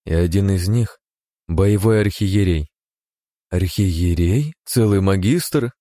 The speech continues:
<laughs> Бездна, как же они быстро!»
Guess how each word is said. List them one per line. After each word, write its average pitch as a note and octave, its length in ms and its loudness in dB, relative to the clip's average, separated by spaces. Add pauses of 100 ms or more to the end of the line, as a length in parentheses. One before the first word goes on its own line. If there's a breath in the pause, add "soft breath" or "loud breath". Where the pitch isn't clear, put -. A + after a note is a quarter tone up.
<laughs> - 1500 -6
Бездна, A2+ 640 2
как D3 200 -2
же B2+ 120 2
они A#2+ 160 2
быстро!» E2 560 -2